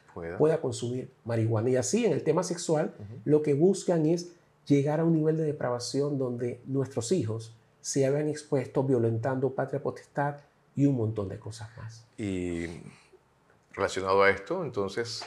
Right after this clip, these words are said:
Speaker 1: darle autonomía. ¿Recuerdas que una de las frases que se usaban
Speaker 2: Sí.
Speaker 1: en los documentos era darles autonomía, como tienen autonomía creciente, o el trata-, el tratamiento de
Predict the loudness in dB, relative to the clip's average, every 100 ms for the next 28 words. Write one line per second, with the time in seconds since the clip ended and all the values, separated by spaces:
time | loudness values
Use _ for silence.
0 | -2 0 2 2 2 2 0 0 -2 -2
1 | -4 -4 -6 -10 _ -20 _ -4 2 2
2 | 4 2 2 2 2 2 2 0 -2 -4
3 | -6 -2 2 4 2 0 -4 -6 -8 -8
4 | -6 -6 -4 -4 -2 0 0 -2 -16 -20
5 | _ -4 2 2 2 -2 -2 -10 -4 -4
6 | -2 -4 -6 -4 -6 -4 -4 -4 -8 -16
7 | -8 -4 -4 -2 -4 -2 0 2 0 -2
8 | -2 -2 -4 -4 -6 -8 -6 -4 -2 -4
9 | -4 -4 -4 -4 -6 -10 -20 -20 -4 0
10 | 0 0 0 4 4 4 2 -2 0 0
11 | -2 -2 0 2 2